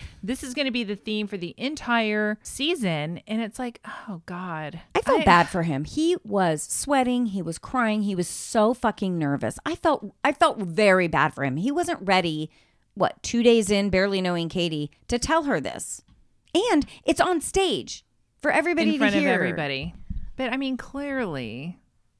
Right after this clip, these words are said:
Speaker 1: he, he's not the girl for, or the guy for, for her.
Speaker 2: Probably not. Although I thought the way he said it was very sweet. It was like, "I want the woman to know that I have saved myself for her." You know, I think that the way he explained it was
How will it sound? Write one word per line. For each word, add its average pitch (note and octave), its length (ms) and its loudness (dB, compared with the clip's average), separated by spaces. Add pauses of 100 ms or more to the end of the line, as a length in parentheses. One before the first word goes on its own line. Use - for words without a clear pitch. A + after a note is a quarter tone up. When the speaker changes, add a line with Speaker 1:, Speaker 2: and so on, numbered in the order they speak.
Speaker 1:
he, G3+ 240 -20
he's G3+ 240 -6
not C3 240 -10
the G#2+ 60 -8
girl A#2 220 -8
for, - 300 -18 (140)
or F3 160 -2
the D#3 100 -2
guy C#3+ 220 0
for, C3+ 320 -8 (140)
for C#3+ 220 -8
her. - 300 -12 (640)
Speaker 2:
Probably G3 840 -4
not. A2 260 -6
Although G#3+ 300 6
I F#3+ 100 2
thought A3+ 400 0
the C#4+ 80 4
way A3 160 2
he F#3+ 160 -4
said E3+ 240 0
it - 80 0
was D#3+ 120 -4
very D#3+ 200 -2
sweet. E3+ 300 -2 (160)
It F#3+ 100 0
was G3 140 -6
like, G#3 200 0 (540)
"I C4 100 8
want D4 160 4
the A#3 80 6
woman B3 420 6
to - 160 -4
know C#3+ 500 0 (380)
that F#3 280 -2
I A3+ 560 4
have - 120 -2
saved G3+ 160 0
myself F3+ 300 -4
for G3 240 2
her." F3+ 600 6
You D4+ 100 -2
know, E4 100 2
I F4 40 4
think F#4+ 160 -4
that C4 220 6
the C#4+ 80 10
way C#4+ 240 4
he D4 160 2
explained F#3 540 -2
it D#3+ 100 0
was D#3 280 -2